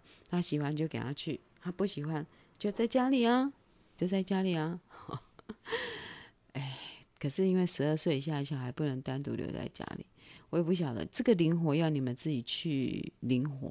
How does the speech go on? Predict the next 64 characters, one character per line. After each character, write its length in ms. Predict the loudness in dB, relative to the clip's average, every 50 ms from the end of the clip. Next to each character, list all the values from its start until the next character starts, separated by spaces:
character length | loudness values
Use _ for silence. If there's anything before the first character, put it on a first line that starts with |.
| -8 -8
啦， 140 | -10 -10 -10 -14 -20 -20 -6
因 120 | 0 2 2
为 60 | 2
我 160 | 4 4 4
的 100 | 4 4 4
灵 260 | 4 2 2 2 0
活 160 | 0 -2 -2
不 140 | -4 -4 -4
是 100 | -2 -2
你 180 | 0 -2 -2
的 120 | -2 -4 -4
灵 200 | -4 -4 -6 -6
活， 300 | -6 -6 -8 -8 -8 -8 -12 -20 -20 _
哈， 220 | -6 -4 -4 -4 -4 -8 -14 -20 -20 -20 -16
所 180 | -4 2 4 4
以 80 | 4 4
我 180 | 4 4 2
也 220 | 2 2 0 0 -2
常 260 | -2 -2 -2 0 0
很 160 | 0 0 0
怕 220 | 0 0 -2 -2 -2
说 140 | -2 -4 -4
去 180 | -4 -6 -6 -6
教 240 | -6 -6 -4 -4 -2
别 220 | -4 -2 -2 -2 -2
人， 240 | -2 -4 -4 -4 -4
然 120 | -4 -2
后 140 | -2 -2 -2
别 160 | 0 0 0 0
人 100 | 0 0
来 200 | 0 0 -2 -2
仿 260 | -2 -2 -2 -2 0
效 220 | 0 -2 -2 -2
我 160 | 0 0 0
什 300 | 0 0 0 0 0 0
么， 240 | -2 -2 -4 -6 -6 -8 -12 -18 -20 -20 -8 -4
也 80 | -4 -2
不 140 | -2 -2
见 260 | -2 2 2 4 4 4
得 120 | 2 0
是 120 | -2 -4 -4
正 240 | -2 0 0 0 0
确 140 | -2 -2 0
的， 80 | 0
因 120 | 0 2 2
为 180 | 0 0 -2 -4 -8 -16 -20 -20 _ _
你 120 | 0 2
又 80 | 2 4
不 120 | 4 2
是 160 | 2 2 2
我， 260 | 2 2 2 2 2 2 0 -2 -8 -14 -16 -16 -16 -18 -20 -6 -6
<laughs> 1000 | -6 -6 _ _ _ _ _ -20 -20 _ _ _ -12 -8 -4 -4 -4 -4 -4 -2
你 120 | -2 0
的 60 | 0
小 160 | 0 0 2 2
孩 120 | 4 2
也 60 | 2
不 140 | 2 -2 -2
是 120 | 0 2
我 160 | 2 2 2 0
的 80 | 0
小 180 | -2 -2 -6 -8
孩， 160 | -6 -10 -12 -12 -10 -8 -8 -6 -8 -8 -12 -14 -16 -18 -10 -2
那， 480 | 0 2 2 2 2 0 -2 -4 -4